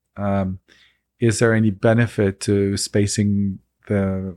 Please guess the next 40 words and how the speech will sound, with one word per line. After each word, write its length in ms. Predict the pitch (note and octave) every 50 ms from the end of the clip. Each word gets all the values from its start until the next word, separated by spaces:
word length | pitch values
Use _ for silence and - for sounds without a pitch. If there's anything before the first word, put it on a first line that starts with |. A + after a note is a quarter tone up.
| -
vaccines 500 | - F#2 F#2 - - - - G2+ F#2+ F#2+
any 160 | G2+ F#2+ G2 G2
further 340 | - - G2 G2 G2 A2
out? 240 | A2+ G#2+ F#2+ - - - - - - - - _ _
And 160 | C#3 D3 E3
even 200 | F#3 G3+ G3 G3
if 140 | F3 D#3 B2+
there 160 | - C#3+ B2
was 300 | A2+ G#2+ A2+ A#2+ B2+ B2+
a 40 | C#3+
benefit, 460 | C3 C#3+ C#3 D3 C#3+ - D3 C#3 A2+
we 220 | G#2 G#2+ B2+ C#3+ D3
would 140 | C3+ A#2 G#2+
have 180 | A2+ A#2 A#2
to 100 | - A#2
do 160 | G2+ G#2+ A2
the 140 | A2 G#2+ G#2
clinical 480 | - - - A2+ G#2+ G#2+ G2+ - G#2 G2+
trials 680 | - - - G#2 G2+ G2+ G#2 G2+ F#2+ F#2+ G2 - - - _ _ _ _ -
to 100 | - G2+
prove 500 | - - - - B2 B2 B2+ A#2+ G#2 F#2+
it. 180 | C#2+ B1 C2+
Not, 200 | F2+ G#2 G2+ F2
we 80 | A2+ A#2
can't 240 | - - A2 G#2 G2+
just 160 | G2+ F#2 -
arbitrarily 760 | - G#2 G#2 G2 G2+ F#2+ - - G2+ G2+ G2+ G2 G2 G2 G2
on 100 | F#2+ F#2+
our 240 | F#2 F2+ F2 F2+
own 380 | F2+ F#2+ G2+ G#2 G2+ G2 F#2 G#2 - _ _ _ - - - - - - _ _
try 340 | - - - A2+ G2+ G2+ G2+
it, 180 | G2 F2+ E2+ -
because 480 | - G#2 - G#2+ G2+ F#2+ F2+ - - -
let's 260 | G2 G#2 A#2 A#2+ -
say 160 | - B2+ A#2
there 140 | G#2 A2 G#2+
was 340 | G#2+ G#2+ A#2+ C3 C#3 C3 B2+
no 140 | B2 A#2 G#2+
great 320 | G2 G#2+ G#2 F#2+ F#2 -
benefit, 540 | F#2+ F#2 F#2 F#2+ - - - F#2+ F2+ F#2